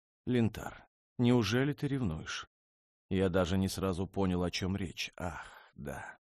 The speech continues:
Решила, что под свитой я имею в виду тех молодых кринтов, что подарил ей брат.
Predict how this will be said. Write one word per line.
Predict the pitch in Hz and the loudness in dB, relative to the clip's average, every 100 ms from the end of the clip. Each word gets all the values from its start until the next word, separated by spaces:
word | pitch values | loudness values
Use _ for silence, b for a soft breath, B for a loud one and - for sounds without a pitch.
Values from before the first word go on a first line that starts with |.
| _ _ _ _ - | _ _ _ _ -4
Решила, | 95 113 - 110 104 | 2 2 4 2 0
что | - | 0
под | 107 101 | 0 0
свитой | - 98 110 117 117 | 0 -2 0 2 2
я | 90 87 87 | 2 2 2
имею | 87 85 82 | 2 0 -2
в | |
виду | 80 82 92 | -2 -2 -2
тех | 90 85 - | -2 -4 -2
молодых | 87 82 82 82 - | 0 0 -2 -6 -8
кринтов, | 87 85 92 101 - - _ _ | -4 -2 -2 -4 -10 -16 _ _
что | - - 120 | -4 0 0
подарил | 110 92 90 92 | 0 0 2 2
ей | 85 90 90 | 0 0 0
брат. | 92 - - - | -2 -4 -8 -18